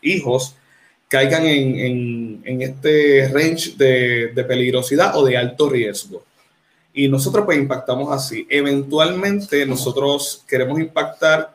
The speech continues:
directamente, eh, a manera de residencial, de que si tenemos un joven que esté en una institución juvenil y vemos que cuando vaya a egresar, o sea, salir de la institución,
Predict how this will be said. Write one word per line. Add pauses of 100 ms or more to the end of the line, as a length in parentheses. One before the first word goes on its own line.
directamente, (380)
eh,
a
manera
de
residencial, (400)
de
que
si
tenemos
un
joven
que
esté
en
una
institución
juvenil
y
vemos
que
cuando
vaya
a
egresar,
o
sea,
salir
de
la
institución,